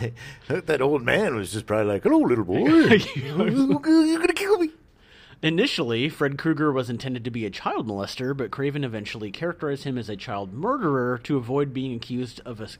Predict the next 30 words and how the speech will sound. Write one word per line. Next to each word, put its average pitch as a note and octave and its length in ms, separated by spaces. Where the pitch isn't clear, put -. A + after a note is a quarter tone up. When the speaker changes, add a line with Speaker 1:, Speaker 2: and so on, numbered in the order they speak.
Speaker 2:
exploiting C#3+ 760
a C3 80
spate - 400
of F3+ 80
highly C4 300
publicized G#3+ 520
child G3 280
molestation E3 520
cases C3 360
that G#2+ 100
occurred E3 260
in D3 100
California A2 640
around G2+ 340
the G2+ 40
time F2 340
of E2 140
production D#2 400
of C#2 180
the - 40
film. F2+ 440
Speaker 1:
Nice. C3 440
Make B3 180
him A#3+ 120
a A3+ 40
murderer F3 680
instead G#2 300
of G2+ 100
a A#2+ 60
molester. B2+ 600